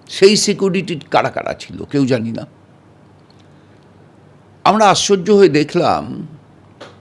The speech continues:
যে পিডাব্লিউডি তিনটের সময় অর্ডার করলো, পাঁচটার সময়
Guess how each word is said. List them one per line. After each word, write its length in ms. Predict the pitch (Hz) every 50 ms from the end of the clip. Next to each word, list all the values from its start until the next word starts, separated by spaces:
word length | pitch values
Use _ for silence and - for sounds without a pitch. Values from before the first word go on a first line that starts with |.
| - _ - - - _ _ _ _ _ _ _ - - _ _ _ _ - - - _ _ _ _ - -
যে 140 | 120 160 160
পিডাব্লিউডি 800 | - - 175 180 170 214 208 196 190 202 226 208 180 220 226
তিনটের 460 | 226 - - 185 185 196 196 196 202
সময় 400 | 180 - - 180 208 208 202 180
অর্ডার 260 | 160 151 147 175 180 170
করলো, 360 | 180 185 185 190 202 214 208
পাঁচটার 500 | 214 - 160 156 147 147 - - 185 160
সময় 680 | - - - 175 170 151 123 104 101 101 95 160 -